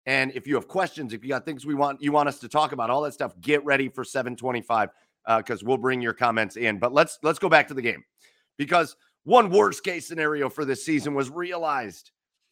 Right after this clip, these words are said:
as the Cleveland Browns were without, and you brought this up before, Cody, without Jadeveon Clowney and Myles Garrett for this game. And man, that lack of depth up front, especially as the game wore on, and especially as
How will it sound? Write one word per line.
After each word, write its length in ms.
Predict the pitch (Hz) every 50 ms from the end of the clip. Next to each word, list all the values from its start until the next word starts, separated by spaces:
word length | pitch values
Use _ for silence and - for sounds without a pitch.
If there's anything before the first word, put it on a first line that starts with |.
| _ _ -
as 140 | 151 160 -
the 80 | 160
Cleveland 380 | 131 135 175 190 170 170 165 156
Browns 340 | 160 165 156 151 147 120 127
were 160 | 147 160 156
without, 300 | 156 139 139 151 147 139
and 60 | 143
you 60 | 139
brought 240 | 135 156 156 151 147
this 140 | 156 131 -
up 140 | 160 147 -
before, 320 | 139 - - 151 143 131
Cody, 260 | - 139 131 127 127
without 480 | 120 120 127 113 131 135 151 151 139 123
Jadeveon 420 | - 123 107 127 127 147 151 143
Clowney 380 | - - 143 139 131 131 131 123
and 80 | 104
Myles 340 | 104 104 101 110 117 120 -
Garrett 300 | - 101 98 92 90 -
for 80 | - 90
this 160 | 78 78 -
game. 240 | _ 90 82 80 73 - _ _ _ _ _ _
And 220 | 98 101 101 107 110
man, 340 | 123 123 117 113 110 107 107
that 180 | 110 110 107
lack 220 | 113 110 107 - -
of 100 | 101 85
depth 260 | 101 98 90 - -
up 140 | 98 90 -
front, 220 | - 92 87 87
especially 580 | 85 - - - - 131 127 - - 160 151 143
as 100 | 127 -
the 80 | 139
game 280 | 123 131 131 131 127 123
wore 260 | 120 127 123 120 120
on, 240 | 123 113 90 78 - _ _ _ _ _ _ _ _ _ _ _ _ _ _ _
and 120 | 117 110
especially 520 | 107 - - 131 135 131 - 156 156 147 139
as 200 | 139 123 -